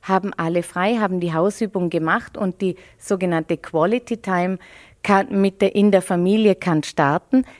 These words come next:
Die Eltern können auch berufstätig sein. Und was mir hier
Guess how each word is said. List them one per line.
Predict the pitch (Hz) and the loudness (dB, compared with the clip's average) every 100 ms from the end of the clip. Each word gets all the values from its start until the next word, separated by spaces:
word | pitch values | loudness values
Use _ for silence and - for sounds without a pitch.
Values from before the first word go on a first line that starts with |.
| - | 0
Die | 214 | 4
Eltern | 185 185 190 | 4 4 -2
können | 185 190 190 | 0 -2 0
auch | 170 156 | -2 -4
berufstätig | - 165 190 - - 220 220 226 | -4 -4 -4 -6 -4 -2 -2 -6
sein. | - 190 185 202 - - - | -4 0 0 -2 -8 -20 0
Und | 226 202 | 2 4
was | 208 - | 4 2
mir | 208 202 202 _ _ _ - | 2 2 -2 _ _ _ 0
hier | 208 214 | 4 4